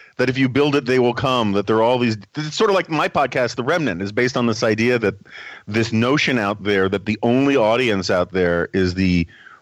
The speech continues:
Breitbart comment section, you know, uh, Alex Jones, uh,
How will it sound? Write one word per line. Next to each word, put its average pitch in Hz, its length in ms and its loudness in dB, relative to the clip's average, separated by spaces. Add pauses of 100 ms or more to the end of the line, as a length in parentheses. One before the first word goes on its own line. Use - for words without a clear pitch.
Breitbart 110 680 0 (380)
comment 107 360 -2
section, 95 640 -2 (640)
you 101 120 -2
know, 82 520 0 (160)
uh, 78 880 0 (1040)
Alex 107 360 0
Jones, 95 840 -2 (680)
uh, 82 440 2